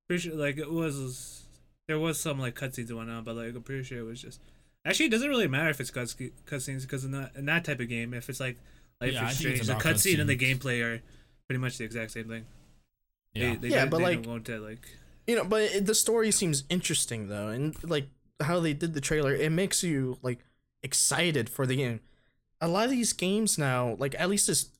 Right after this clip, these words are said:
Speaker 3: for this year, when I was a kid, I saw these games, you know, I'd see these, uh, these,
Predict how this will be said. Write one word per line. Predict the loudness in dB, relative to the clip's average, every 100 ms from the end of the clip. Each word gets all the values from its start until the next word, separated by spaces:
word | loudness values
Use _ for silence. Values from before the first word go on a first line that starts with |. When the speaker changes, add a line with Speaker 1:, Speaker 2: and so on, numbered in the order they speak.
| _
Speaker 3:
for | -2 0
this | 2 2 2 0
year, | 2 2 0 -4 _ _ _ _ _
when | 0 2
I | 2
was | 2
a | 0
kid, | 0 0 4 4 2 -2 -4
I |
saw | 0 2 2 2
these | 2 2
games, | 2 2 2 2 0 -4
you | -4 0
know, | 2
I'd | 2 2
see | 2 2 0
these, | 2 0 0 -8 -4
uh, | 0 2 2 0 -2 -8 -16 -10
these, | -2 0